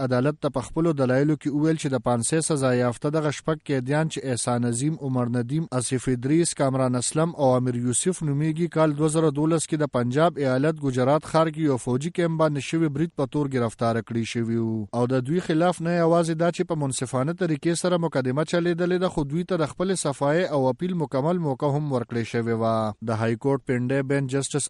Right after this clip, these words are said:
ارشد تبسم د حکومتي وکیل په خواست باندې د پانسۍ سزا خلاف دغه عدالت نه جاري کړی شوی حکم امتناعي خارجه کړی ده، چې په نتیجه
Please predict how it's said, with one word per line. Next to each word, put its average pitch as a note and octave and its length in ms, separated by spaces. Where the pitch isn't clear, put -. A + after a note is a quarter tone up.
ارشد A#2+ 300
تبسم B2 480
د C#3 140
حکومتي A#2+ 500
وکیل D#3 340
په C3+ 140
خواست D3 320
باندې D3+ 240
د C#3+ 160
پانسۍ B2 380
سزا C#3+ 340
خلاف C#3+ 380
دغه D#3+ 260
عدالت C3+ 380
نه D3 100
جاري B2 240
کړی B2 220
شوی D#3+ 260
حکم D3+ 260
امتناعي B2 480
خارجه A2+ 440
کړی A#2 260
ده، A2 100
چې B2 180
په B2+ 120
نتیجه C3+ 340